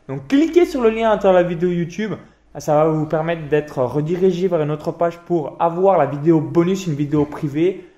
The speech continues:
Indiquez votre prénom et votre adresse email. Je vous envoie tout de suite dans votre boîte mail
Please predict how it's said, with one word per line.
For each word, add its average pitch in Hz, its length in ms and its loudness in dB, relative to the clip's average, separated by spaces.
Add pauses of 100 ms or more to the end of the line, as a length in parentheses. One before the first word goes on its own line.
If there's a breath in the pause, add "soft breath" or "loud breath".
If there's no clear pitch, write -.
(120 loud breath)
Indiquez 165 340 -2
votre 196 260 -2
prénom 180 300 -4
et - 20 -4
votre 160 220 -6
adresse 160 260 -4
email. 175 200 -2
Je 135 100 -10
vous 131 100 -8
envoie 147 220 0
tout 175 260 -12
de - 80 -14
suite 196 380 -12
dans 139 100 -6
votre 147 160 -8
boîte 156 220 -4
mail 165 420 -6